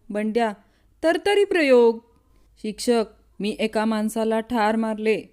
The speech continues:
या वाक्याचा भविष्यकाळ काय?" बंड्या, "तुम्ही जेलमध्ये जाल." गुरुजी, "बंड्या, तू शाळेत कशाला येतोस?" बंड्या, "विद्यासाठी." गुरुजी, "गुरुजी, मग तू वर्गात का झोपला होतास?" बंड्या,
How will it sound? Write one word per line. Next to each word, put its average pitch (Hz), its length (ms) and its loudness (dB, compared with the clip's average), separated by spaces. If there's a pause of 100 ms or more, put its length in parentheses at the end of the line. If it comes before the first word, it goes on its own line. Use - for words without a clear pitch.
(340)
या 175 240 -4
वाक्याचा 208 680 -2 (240)
भविष्यकाळ 208 640 -2
काय?" 214 320 0 (500)
बंड्या, 180 440 -6 (460)
"तुम्ही 202 240 -6
जेलमध्ये 208 560 0
जाल." 220 300 0 (520)
गुरुजी, 285 440 -2 (320)
"बंड्या, 220 560 -2 (280)
तू 392 60 -4
शाळेत 381 340 0 (100)
कशाला 339 380 -2
येतोस?" 285 540 -2 (240)
बंड्या, 190 440 -6 (240)
"विद्यासाठी." 202 960 -4 (160)
गुरुजी, 196 500 -6 (580)
"गुरुजी, 208 280 -4
मग 233 140 0 (120)
तू 240 60 -4
वर्गात 233 360 -2 (180)
का 175 240 -2
झोपला 233 340 -2
होतास?" 233 560 -4 (160)
बंड्या, 180 380 -10